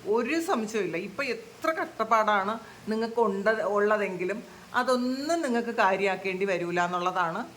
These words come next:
നിങ്ങളുടെ ജീവിതത്തിൽ വളരെ വലിയ മാറ്റങ്ങൾ സംഭവിക്കും. അപ്പോൾ, ആ,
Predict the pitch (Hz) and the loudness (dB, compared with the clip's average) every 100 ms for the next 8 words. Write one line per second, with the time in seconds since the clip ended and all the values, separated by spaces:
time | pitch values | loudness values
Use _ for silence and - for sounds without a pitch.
0 | - 220 226 233 233 254 208 214 214 220 | -6 -4 -2 -2 0 -2 -4 -6 -6 -6
1 | 220 220 208 196 196 226 262 294 311 269 | -6 -8 -2 2 2 2 0 0 2 2
2 | 226 202 202 196 175 170 175 160 156 151 | 2 0 0 -4 -6 -6 -6 -8 -10 -14
3 | - - - - - - 214 202 262 370 | -18 -20 -20 -20 -20 -10 -6 4 4 4
4 | - - - - - | 0 -14 -18 -8 0